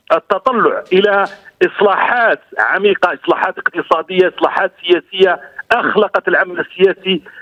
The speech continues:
الدفع بالمنظومة الاجتماعية. أعتقد أن هذه كلها تختلف على ألفين وتسعتاش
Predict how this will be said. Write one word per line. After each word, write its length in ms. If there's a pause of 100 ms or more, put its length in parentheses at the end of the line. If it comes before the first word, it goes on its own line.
(140)
الدفع 460 (140)
بالمنظومة 800
الاجتماعية. 680 (300)
أعتقد 460
أن 160
هذه 280
كلها 360
تختلف 540 (380)
على 520
ألفين 240
وتسعتاش 640